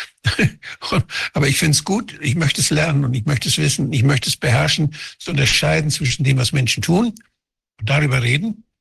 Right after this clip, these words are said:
und akzeptieren, dass Menschen unterschiedlich sind auf der anderen Seite. Und das auch, dass man das nicht, das kann man nicht ändern. Und dann, äh, ja, man kann voneinander lernen. Das geht.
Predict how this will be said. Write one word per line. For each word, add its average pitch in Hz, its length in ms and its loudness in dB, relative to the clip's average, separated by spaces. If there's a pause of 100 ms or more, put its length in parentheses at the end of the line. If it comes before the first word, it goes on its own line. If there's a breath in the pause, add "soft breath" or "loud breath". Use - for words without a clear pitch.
(640)
und 135 300 2 (960)
akzeptieren, 156 640 -2
dass 147 180 -2
Menschen 139 320 0
unterschiedlich 135 540 -2
sind 117 260 0 (140)
auf - 120 -2
der 117 120 0
anderen 120 220 0
Seite. 120 320 -2
Und 127 140 0
das 123 140 2
auch, 123 240 2
dass - 240 -2
man 123 120 2
das 131 180 0
nicht, - 260 -2
das - 140 0
kann 156 160 0
man 143 100 4
nicht 127 140 0
ändern. 147 380 0 (500 loud breath)
Und 123 140 0
dann, 123 280 2
äh, 123 300 2 (200)
ja, 147 300 0 (400 loud breath)
man 135 80 0
kann 143 180 2
voneinander 147 380 2
lernen. 139 260 2
Das - 180 -2
geht. 127 280 -2